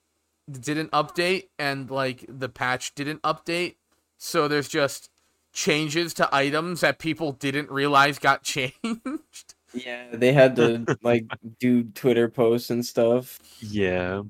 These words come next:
Speaker 1: Yeah, so that was a little weird.
Speaker 2: But they
Speaker 1: Um,
Speaker 2: were vocal about,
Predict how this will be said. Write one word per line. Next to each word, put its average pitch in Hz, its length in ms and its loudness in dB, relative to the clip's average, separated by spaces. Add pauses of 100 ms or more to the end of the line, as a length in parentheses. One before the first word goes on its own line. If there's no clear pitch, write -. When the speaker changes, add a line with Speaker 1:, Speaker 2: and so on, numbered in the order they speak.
(180)
Speaker 1:
Yeah, 135 600 -8
so 156 160 -10
that 190 180 6
was 147 140 -2
a 139 60 -4
little 123 280 -6
weird. 113 520 -10 (240)
Speaker 2:
But 123 460 0
they 127 80 4
Speaker 1:
Um, 135 40 2
Speaker 2:
were 147 160 4
vocal 120 480 2
about, 113 460 2